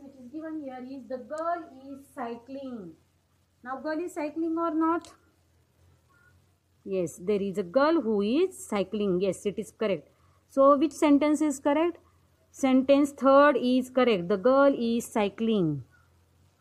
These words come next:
It is correct. This is correct. The swings are high above. Swings are high above.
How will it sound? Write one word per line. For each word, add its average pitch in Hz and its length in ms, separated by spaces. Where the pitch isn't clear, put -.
It 233 100
is 254 180
correct. 233 300
This 233 120
is 277 200
correct. 254 280
The 262 80
swings 370 400
are 269 400
high 247 360
above. 226 520
Swings 302 360
are 240 340
high 254 340
above. 208 380